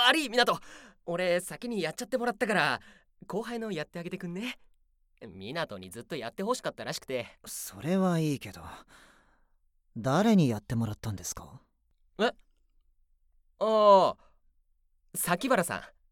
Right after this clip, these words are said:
Speaker 2: ふーん。うちで一番可愛い崎原さんね。
Speaker 1: なんだよ。言っとくけど、下心はないぞ。
Speaker 2: はいはい。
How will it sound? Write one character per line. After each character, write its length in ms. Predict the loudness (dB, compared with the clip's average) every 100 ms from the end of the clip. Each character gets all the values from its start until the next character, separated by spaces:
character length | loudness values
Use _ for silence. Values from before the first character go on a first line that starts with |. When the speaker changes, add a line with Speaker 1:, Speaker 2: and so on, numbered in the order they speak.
| _
Speaker 2:
ふ 60 |
ー 20 | -6
ん。 1120 | -4 -4 -4 -4 -6 -6 -6 -6 -6 -6 -8 _ _ -20 -20 -20 -20 _ _ _ _
う 140 | -4 -2
ち 120 | 0
で 220 | 2 2
一 260 | 0 0 2
番 280 | 2 2
可 280 | 0 0 0
愛 240 | 2 0 0
い 20 |
崎 420 | -4 -4 -4 -2
原 240 | -2 -4 -6
さ 220 | -12 -16
ん 180 | -16 -16
ね。 760 | -10 -8 -6 -6 -8 -12 -18 -20 _ _ _ _ _ -20 -20 _ _ _
Speaker 1:
な 60 | -20 -20 -18
ん 220 | -14 -14 -16
だ 80 |
よ。 400 | -20 -20 -20 -20 -20 _ _ _ -20 -20 -20 _ _ _ _ _ _ -16
言 240 | -6 -6
っ 20 | 0
と 140 | 2 2
く 80 |
け 120 | 2 2
ど、 200 | 2 0 -8 _ _
下 300 | -16 -2 0
心 320 | 0 -2 -4
は 120 | -4
な 140 | -4 -2
い 60 |
ぞ。 260 | 2 0 0 _ -14
Speaker 2:
は 260 | -10 -8
い 120 | -8
は 200 | -8 -12
い。 220 | -14 -16